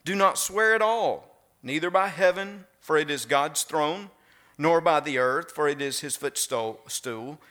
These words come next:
nor by Jerusalem, for it is the city of the great king. Nor shall you swear by your head, because you cannot make one hair white or black.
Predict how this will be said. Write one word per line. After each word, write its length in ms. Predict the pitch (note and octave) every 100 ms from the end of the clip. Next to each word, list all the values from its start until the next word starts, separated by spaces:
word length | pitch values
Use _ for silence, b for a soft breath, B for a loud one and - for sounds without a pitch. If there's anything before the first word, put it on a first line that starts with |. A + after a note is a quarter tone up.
| b b
nor 280 | C3 E3 G#3
by 240 | G#3 F#3+
Jerusalem, 720 | F3+ G3+ G#3+ A3+ D3 A#2+ G2+
for 120 | G2+ C#3+
it 140 | D3
is 160 | D#3 C3
the 100 | C3+
city 400 | - F#3+ F#3+ D#3
of 160 | D3
the 60 | D3+
great 320 | C3 C#3+ -
king. 440 | F3 D#3 A2+ F2+ - _ _ b b b b
Nor 360 | B2 F3 A#3+
shall 280 | A#3+ A3+ A3
you 220 | G#3 G#3
swear 400 | - F#3+ F3+ D#3+
by 140 | D3+ C#3+
your 180 | C3+
head, 520 | C#3 E3+ F3 B2+ B2+ C3
because 380 | - E3+ C#3
you 120 | D#3+ G3+
cannot 360 | F#3+ E3+ D#3
make 260 | E3 D#3 C#3
one 220 | E3 A3
hair 360 | G#3 F#3+ C#3+ C#3
white 360 | D3 D#3 D#3+
or 140 | F3+ E3+
black. 400 | F3+ F#3 C#3